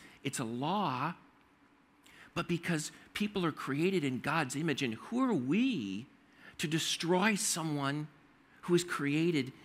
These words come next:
in the image of God? And so all of those commandments, whether it's worshiping God or not stealing or not coveting,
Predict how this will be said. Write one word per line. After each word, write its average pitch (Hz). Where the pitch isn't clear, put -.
in 147
the 147
image 143
of 143
God? 160
And 147
so -
all 208
of 202
those 175
commandments, 156
whether 139
it's 113
worshiping 160
God 160
or 135
not 127
stealing 190
or 147
not 147
coveting, 190